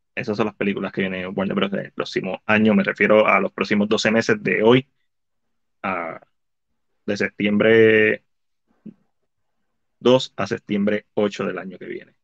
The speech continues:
Y después Dune en noviembre, Dune parte dos, si es que, si es que sale con ellos. Eh, no se ve tan mal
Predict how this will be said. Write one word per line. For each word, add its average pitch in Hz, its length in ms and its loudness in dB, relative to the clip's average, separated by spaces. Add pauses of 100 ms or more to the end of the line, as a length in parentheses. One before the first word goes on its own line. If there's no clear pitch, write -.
(140)
Y 110 80 0
después 101 320 -2
Dune 110 320 2 (480)
en 101 180 2
noviembre, 95 500 -2
Dune 95 120 -8
parte 104 260 0
dos, 110 200 6
si 117 60 -2
es - 60 -6
que, 95 240 -4 (1120)
si - 120 -2
es - 100 -2
que - 180 -4
sale 95 260 -2
con 95 140 -10
ellos. - 240 -18 (320)
Eh, 101 600 -10 (4000)
no 113 100 -6
se 180 100 2
ve 196 100 4
tan 151 160 0
mal - 240 -10